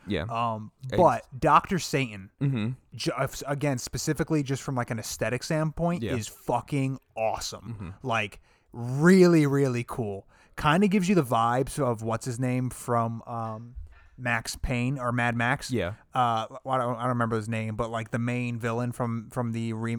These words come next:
Speaker 2: or the newest Mad
Speaker 1: Oh,
Speaker 2: Max.
Speaker 1: Immortus Joe.
Speaker 2: Yeah, he kinda, like, looks like that, like, similar, like, hair,
Speaker 1: Mm-hmm.
Speaker 2: and he's got, like, and he's got, like, these,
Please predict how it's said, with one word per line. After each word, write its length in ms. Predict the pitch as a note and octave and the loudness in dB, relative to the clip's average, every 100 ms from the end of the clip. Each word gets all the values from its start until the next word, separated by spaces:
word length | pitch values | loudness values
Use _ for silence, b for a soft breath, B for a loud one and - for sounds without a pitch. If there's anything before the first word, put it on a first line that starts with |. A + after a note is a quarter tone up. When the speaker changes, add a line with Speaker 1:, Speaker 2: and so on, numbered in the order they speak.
| - | -4
Speaker 2:
or 140 | A#2 | -4
the 100 | A2+ | -2
newest 320 | A2+ A2+ A#2 | -2 -2 -2
Mad 220 | B2 A2+ A2+ | -2 -2 2
Speaker 1:
Oh, 120 | G2+ | 2
Speaker 2:
Max. 200 | G2 A#2 | 2 0
Speaker 1:
Immortus 420 | G#2+ G#2+ - - | 2 0 -2 -6
Joe. 300 | - G2+ A2 | -2 0 0
Speaker 2:
Yeah, 260 | C3 D#3 C3+ | 4 4 4
he 40 | B2 | 2
kinda, 260 | D#3 D#3+ | 2 4
like, 160 | E3+ C#3+ | 4 4
looks 180 | D3 - | 2 0
like 140 | C3 | 2
that, 120 | C#3 | 4
like, 140 | C3 B2+ | 2 0
similar, 480 | - D#3+ D#3+ D#3 D3 | -4 0 4 6 6
like, 200 | C#3+ A#2+ | 4 0
hair, 260 | C3+ C3 C3+ | 0 2 4
Speaker 1:
Mm-hmm. 60 | |
Speaker 2:
and 80 | C3 | 0
he's 140 | B2+ - | -2 0
got, 260 | C3+ C3 | 0 0
like, 180 | C3 A#2 | -2 -6
and 100 | C3+ | -6
he's 80 | B2+ | -2
got, 140 | F3 | 0
like, 160 | G3+ D#3 | 0 0
these, 280 | F3+ D#3+ | -2 -4